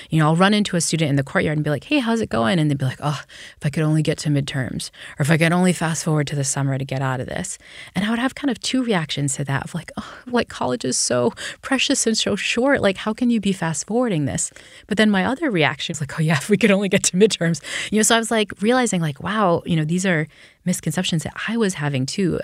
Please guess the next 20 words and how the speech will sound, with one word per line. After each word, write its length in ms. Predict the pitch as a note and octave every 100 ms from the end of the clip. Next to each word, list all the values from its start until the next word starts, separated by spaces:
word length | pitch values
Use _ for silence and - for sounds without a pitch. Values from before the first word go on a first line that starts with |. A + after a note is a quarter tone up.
| -
You 60 | F3
know, 100 | E3
even 280 | G3 G3
though 200 | F3 D#3 -
it 120 | E3
was 120 | D#3+
so 280 | - F3 E3+
acute 320 | C#3 - F3+
in 100 | D#3
my 120 | C#3+
students, 520 | C#3 - G3 G3 F#3 -
the 80 |
kind 160 | C3+ C#3+
of 100 | C#3+ -
overwhelm 600 | F#3 G#3 G3 E3 D3 C#3+
and 100 | C#3+
stress 320 | - D3+ D#3+
they 120 | - C#3
were 120 | C3+
facing, 520 | C3+ D#3 - C3+ C#3